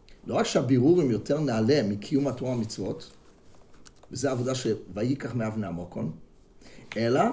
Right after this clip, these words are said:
הבירור כמה שהוא יותר תחתון הוא יותר נפלא. יש בירורים בדברים גבוהים,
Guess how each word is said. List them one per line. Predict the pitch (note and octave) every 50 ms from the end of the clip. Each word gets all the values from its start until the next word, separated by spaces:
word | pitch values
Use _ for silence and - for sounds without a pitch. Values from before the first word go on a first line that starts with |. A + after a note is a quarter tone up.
| - - - - - - -
הבירור | - C#3 A#2 G#2+ C#3 C#3 C3 D#3+ B3+ D4 B3 F3
כמה | - F3 G3+ G#3+
שהוא | - - D#3
יותר | C3 B2+ F3+ F#3
תחתון | F#3 - - - - - A3+ C4+ D#4+ D#4
הוא | A3 D3+
יותר | C#3 B2 - E3 E3+
נפלא. | E3+ D3+ C3 - C#3+ B2 - - - - - - - - - - - - - - - - - - - - - -
יש | - G3
בירורים | D#3+ D3+ F#3 D3+ D3 C#3 C#3+ F3 F3 F3 F3+ F3+ - - - - - - - - - - - - - - - -
בדברים | - B2+ B2 G#2+ C3 C3 D3+ D#3
גבוהים, | C3 G#2+ A2+ D3 D3+ D#3+ F3+ F#3+ C#3+ -